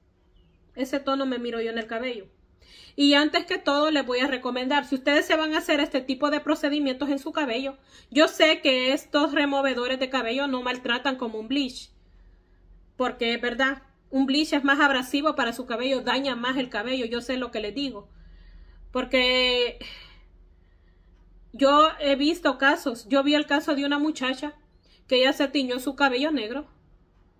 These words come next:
y lo andaba rubio, lo andaba claro. Entonces se ti-, se tiñó su cabello negro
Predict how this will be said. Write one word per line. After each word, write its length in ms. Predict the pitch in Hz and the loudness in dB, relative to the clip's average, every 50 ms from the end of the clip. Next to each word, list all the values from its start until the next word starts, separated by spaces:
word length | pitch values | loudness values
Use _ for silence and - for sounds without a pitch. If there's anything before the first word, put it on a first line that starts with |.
| _ - _ _ _ _ _ _ _ _ - | _ -20 _ _ _ _ _ _ _ _ 2
y 80 | 285 | 4
lo 100 | 285 285 | 4 6
andaba 360 | 269 240 226 214 196 196 220 240 | 4 4 2 0 -2 -2 -2 0
rubio, 420 | 277 302 339 349 311 240 196 - - | 0 -2 -2 -2 -2 -4 -4 -6 -6
lo 120 | 233 247 | -4 -2
andaba 360 | 254 254 262 277 302 330 320 | 0 4 4 6 6 4 2
claro. 480 | - 320 320 320 339 339 269 208 196 165 - _ _ _ _ _ _ _ _ _ _ _ _ _ _ _ _ _ _ _ _ - | 2 2 4 4 4 4 2 -2 -6 -10 -16 _ _ _ _ _ _ _ _ _ _ _ _ _ _ _ _ _ _ _ _ -8
Entonces 420 | 254 254 269 254 254 277 262 262 | -6 -4 -4 -2 -2 -2 -2 0
se 100 | 285 254 | 0 -2
ti-, 300 | 254 262 240 214 - - | 0 -2 -4 -6 -8 -12
se 180 | - - 277 262 | -6 -2 -2 -2
tiñó 320 | 262 277 254 240 233 233 | 0 -2 -2 -2 -2 -2
su 140 | 240 285 277 | -2 -4 0
cabello 360 | - 285 277 269 277 302 311 | 2 2 2 2 2 0 0
negro 360 | 320 302 247 226 254 285 302 | 0 0 -2 -2 -4 -6 -8